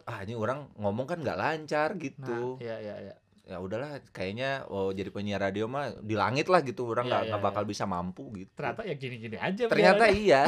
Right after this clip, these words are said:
Speaker 1: ini.
Speaker 2: <laughs> Ngomong kudu gancang. Anjing, lucu pisan.
Speaker 1: Gitu, ini. Terus pokoknya banyak, eh, gosip-gosip tentang band, dah.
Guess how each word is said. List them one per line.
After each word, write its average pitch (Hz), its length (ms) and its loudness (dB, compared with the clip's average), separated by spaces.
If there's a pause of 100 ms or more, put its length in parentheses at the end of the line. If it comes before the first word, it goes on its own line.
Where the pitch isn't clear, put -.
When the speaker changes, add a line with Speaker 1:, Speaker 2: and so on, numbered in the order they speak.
(140)
Speaker 1:
ini. 143 240 -4
Speaker 2:
<laughs> - 0 - (480)
Ngomong 196 320 -6
kudu 175 240 -2
gancang. 160 400 -4 (340)
Anjing, 202 220 -6
lucu 151 160 -6
pisan. 180 320 -6 (600)
Speaker 1:
Gitu, - 440 -10 (180)
ini. 117 300 -4 (100)
Terus - 300 -10
pokoknya 220 400 6 (300)
banyak, 175 420 4 (420)
eh, 151 460 8 (640)
gosip-gosip 151 720 4
tentang 127 320 2
band, 131 420 6
dah. 101 240 -4